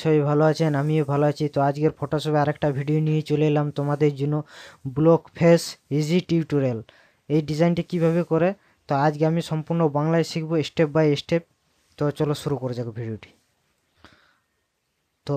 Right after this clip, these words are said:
প্রথমে আমরা ফুল প্রজেক্টটা যেটা করেছি সেটা আমরা প্রথমে দেখে নিব। তো দেখতে পাচ্ছেন আমি হালকা জুম করে দেখিয়ে দিচ্ছি। So ডিজাইনটা আমি এটা কিভাবে করেছি তো তোমাদেরকে আজকে আমি শেয়ার করব। তো চলো শুরু করা যাক। প্রথমে এটাকে আমি কি করব, এটা ক্লোজ করে দেবো already।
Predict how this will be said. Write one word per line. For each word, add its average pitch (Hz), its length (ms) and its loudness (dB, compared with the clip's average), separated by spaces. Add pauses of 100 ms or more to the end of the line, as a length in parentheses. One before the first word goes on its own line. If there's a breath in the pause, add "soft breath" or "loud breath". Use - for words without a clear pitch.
(120)
প্রথমে 165 320 -2
আমরা 165 140 2 (100)
ফুল 175 140 0 (100)
প্রজেক্টটা 156 400 2 (100)
যেটা 160 180 2 (100)
করেছি 160 260 0 (100)
সেটা 160 240 0
আমরা 160 220 0
প্রথমে 156 320 -2 (240)
দেখে 147 260 -2
নিব। 151 120 -2 (180)
তো - 60 -10 (120)
দেখতে 151 240 -6
পাচ্ছেন 156 280 -6
আমি 143 140 -4
হালকা 143 200 -2 (120)
জুম 147 220 -4
করে 139 220 -4
দেখিয়ে 139 240 -6
দিচ্ছি। 143 220 -12 (480 soft breath)
So - 80 -2 (160)
ডিজাইনটা 156 400 0
আমি 165 160 0
এটা 160 200 0
কিভাবে 160 320 -2 (100)
করেছি 156 280 -4 (100)
তো - 60 -6 (120)
তোমাদেরকে 151 520 -2
আজকে 143 200 -4
আমি 156 80 -4 (100)
শেয়ার 131 180 -4 (100)
করব। 107 160 -10 (400 soft breath)
তো - 60 -8 (120)
চলো 156 240 0
শুরু 143 200 -4
করা 120 160 -8
যাক। 117 180 -8
প্রথমে 151 320 -4
এটাকে 160 200 -2 (100)
আমি 160 180 -2
কি 180 140 -8
করব, 175 120 -2 (100)
এটা 147 100 -2 (120)
ক্লোজ 156 220 0 (100)
করে 135 160 -4
দেবো 113 200 -8
already। 107 300 -12